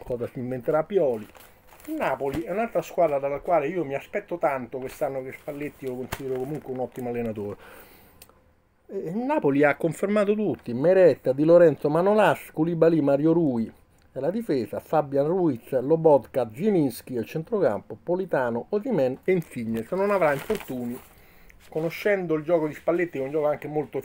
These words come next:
mm, concreto, io penso che potranno fare molto bene. Qualche acquisto ce l'aspettavamo, è arrivato Juan Jesus così per fare numero, ma evidentemente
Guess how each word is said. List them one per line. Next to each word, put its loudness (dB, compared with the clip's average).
mm, -10
concreto, -6
io 0
penso 4
che 2
potranno -4
fare -4
molto -6
bene. -8
Qualche -6
acquisto -8
ce -6
l'aspettavamo, 0
è -12
arrivato -2
Juan 2
Jesus 2
così -6
per -8
fare -2
numero, -2
ma -6
evidentemente -14